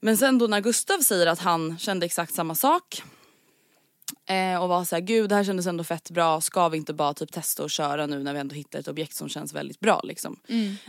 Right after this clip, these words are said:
Speaker 1: Ehm, för det uppfyllde ändå, ja men typ egentligen alla våra krav som vi har. Eh, och det har ju varit större lägenhet, ett till rum, nära vattnet, bastu, eh, minst två våningar upp, eh, och gärna nära vattnet då.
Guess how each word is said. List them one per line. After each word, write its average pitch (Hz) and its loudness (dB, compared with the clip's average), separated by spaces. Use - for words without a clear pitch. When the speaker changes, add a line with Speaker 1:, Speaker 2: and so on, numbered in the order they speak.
Speaker 1:
Ehm, 156 0
för - -6
det 190 2
uppfyllde 202 0
ändå, 165 0
ja 95 4
men 208 4
typ 185 -4
egentligen 180 -2
alla 170 -2
våra 156 -8
krav 165 0
som 160 -8
vi 160 -4
har. 185 -2
Eh, 185 0
och 180 -4
det 185 -2
har 202 2
ju 190 2
varit 160 -2
större 226 0
lägenhet, 175 -2
ett 214 2
till 190 0
rum, 160 -2
nära 202 2
vattnet, 165 -4
bastu, 175 -2
eh, 165 -2
minst 190 -2
två 170 -4
våningar 156 -4
upp, 151 -8
eh, - -8
och - -10
gärna 147 -2
nära 143 -4
vattnet - -8
då. 170 -20